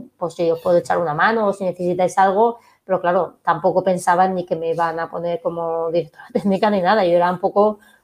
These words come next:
intentar ayudar, mm, en lo que yo po-, lo poco que conocía en ese momento, ¿no? De la gimnasia rítmica y la discapacidad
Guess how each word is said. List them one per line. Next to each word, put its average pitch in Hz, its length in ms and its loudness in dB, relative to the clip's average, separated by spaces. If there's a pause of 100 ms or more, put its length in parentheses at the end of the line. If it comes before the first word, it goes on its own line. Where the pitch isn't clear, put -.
(140)
intentar 175 720 2
ayudar, 185 680 4 (220)
mm, 180 260 -4 (160)
en 185 140 0
lo 180 120 2
que 170 140 -2
yo 185 240 2
po-, 226 260 6
lo 214 240 6
poco 226 440 2
que 180 120 -10
conocía 170 500 -4
en 175 80 -4
ese 180 160 -8
momento, 175 500 -6
¿no? 208 220 -10 (380)
De 190 300 0
la 175 120 0
gimnasia 185 420 -4
rítmica 180 360 -2
y 180 40 0
la 175 100 0
discapacidad 196 840 0